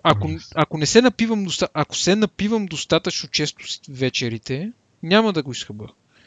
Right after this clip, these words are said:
Speaker 1: Защото ще съм някъде, нали, с приятели.
Speaker 2: Мгм.
Speaker 1: Но ако нямам, приятелите ми, както се случва, не могат да излязат, примерно, имат си работа, нещо. Нали. Хората не са задължени с мен да се виждат постоянно.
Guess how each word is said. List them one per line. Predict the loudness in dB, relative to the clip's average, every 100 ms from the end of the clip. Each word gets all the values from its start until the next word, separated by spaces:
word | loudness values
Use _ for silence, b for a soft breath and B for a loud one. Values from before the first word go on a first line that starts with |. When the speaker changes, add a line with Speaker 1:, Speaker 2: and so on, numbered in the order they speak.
| b
Speaker 1:
Защото | -10 -8 -4
ще | -4
съм | -4 -2
някъде, | -2 -2 -2 -4
нали, | -6 -6
с | -4
приятели. | -2 0 -2
Speaker 2:
Мгм. | -6 _ -8
Speaker 1:
Но | -8
ако | -6 -6 -6 -6 0
нямам, | 2 2 0
приятелите | 4 4 4 -2 -6
ми, | -12 -4
както | -4 -4
се | -10
случва, | -10 -10 -6 -6 -8 B B B B B _ _
не | -4
могат | 0 0 0 -4 -14 -14 -14 _ _ -8
да |
излязат, | -4 0 -2 -4 -8
примерно, | -8 -6 -6
имат | -6
си | -6 -4
работа, | -4 -6 -8
нещо. | -10 -12 -18 -20
Нали. | -20 -20 -18
Хората | -8 -6 -6 -6
не | -6
са | -6
задължени | -6 -4 -2 -2
с | -2
мен | -4
да | -4
се | -6 -6
виждат | -8 -10
постоянно. | -12 -12 -12 -14